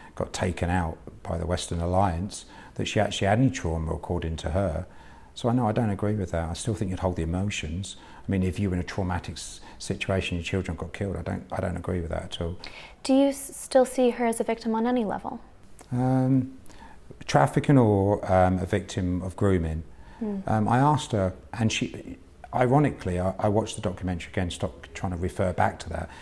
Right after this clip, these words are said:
Speaker 1: but she said that she f-, had trouble s-, um, fitting in, uh, society. She, um, racially, she, she had racic-, ra-,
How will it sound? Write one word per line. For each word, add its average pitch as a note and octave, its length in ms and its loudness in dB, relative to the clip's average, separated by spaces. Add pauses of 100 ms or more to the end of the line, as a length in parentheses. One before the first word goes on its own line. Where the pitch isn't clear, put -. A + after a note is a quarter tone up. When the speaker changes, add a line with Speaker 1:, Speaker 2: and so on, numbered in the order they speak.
(180)
Speaker 1:
but - 120 -2
she A#2 220 2
said F#2+ 280 0
that F2+ 120 -4
she - 140 -2
f-, - 120 -8
had G2+ 260 -2
trouble - 240 -4
s-, - 300 -12
um, G2+ 160 -2
fitting G#2 340 0
in, C#3 260 0 (480)
uh, F#2+ 180 2
society. G2 720 2
She, F#2 440 -2 (100)
um, F2+ 200 -2 (160)
racially, F#2 440 0
she, F2 340 -4 (180)
she - 100 -12
had F#2 120 -2
racic-, F#2+ 420 -2 (200)
ra-, G#2 140 -4